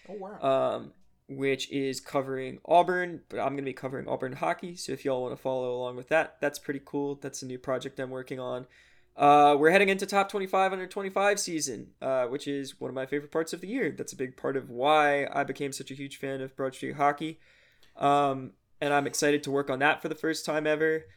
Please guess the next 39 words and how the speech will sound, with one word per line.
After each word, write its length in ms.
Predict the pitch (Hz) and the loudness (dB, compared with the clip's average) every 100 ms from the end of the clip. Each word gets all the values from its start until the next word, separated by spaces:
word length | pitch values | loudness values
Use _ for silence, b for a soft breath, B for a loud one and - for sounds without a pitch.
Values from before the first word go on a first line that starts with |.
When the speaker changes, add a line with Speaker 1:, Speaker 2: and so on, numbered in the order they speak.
| b _ | b _
Speaker 1:
You 160 | 175 165 | -2 4
hear 160 | 247 | 6
me 140 | 220 160 | 6 2
laughing 380 | 139 143 165 | 2 0 -2
in 60 | 147 | -4
the 60 | 127 | -2
background. 520 | 131 120 143 139 135 | -2 -2 0 -2 -2
I, 300 | 131 143 143 - | -2 0 -2 -4
I, 160 | 135 - - - | -6 -6 -16 -8
<laughs> 260 | 302 - | -8 -2
I, 100 | 160 - 190 | -2 -2 0
the 100 | 214 | 0
past 340 | - 190 180 | 4 4 4
couple 240 | 233 208 170 | 0 0 0
of 80 | |
years 220 | 135 143 - | 2 0 0
have 140 | 131 | 0
just 260 | 156 139 - | 0 -2 -4
gently 460 | 160 156 185 165 | -2 -2 -2 -6
bowed 400 | 131 135 143 139 | -2 0 2 0
out 280 | 120 143 - - B - | 0 -4 -4 -12 B -4
of 120 | 233 - | -4 0
twenty-five 180 | 147 147 | 6 6
Speaker 2:
Yes. 400 | 262 302 254 247 | 6 8 8 8
Speaker 1:
under 180 | 220 | 4
twenty-five. 400 | 220 262 240 247 | 4 0 4 2
I 40 | 214 | 2
was 40 | |
like, 200 | 202 214 B B | 0 -2 B B
"You 80 | 208 | 0
know 80 | 349 | 8
what? 260 | 339 - _ _ _ - - | 8 8 _ _ _ -10 4
I 120 | 302 | 8
don't 180 | 349 269 | 8 8
know 160 | 247 | 4
enough, 340 | 156 - - - - | 4 -2 -16 -20 -8
so 240 | 185 220 | 2 6
I'm 100 | 226 | 8
out." 200 | 165 107 | 6 -2